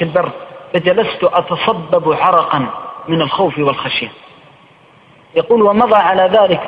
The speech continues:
فترة ربع ساعة أو ثلث ساعة فتذكرت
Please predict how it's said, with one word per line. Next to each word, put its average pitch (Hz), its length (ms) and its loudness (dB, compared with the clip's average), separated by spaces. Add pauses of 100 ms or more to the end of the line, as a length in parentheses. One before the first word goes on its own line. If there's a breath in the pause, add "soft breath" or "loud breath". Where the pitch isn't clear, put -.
(600)
فترة 175 440 0 (260)
ربع 175 240 0 (140)
ساعة 180 260 2
أو 170 160 2
ثلث 175 220 -4 (120)
ساعة 165 380 0
فتذكرت 180 580 -2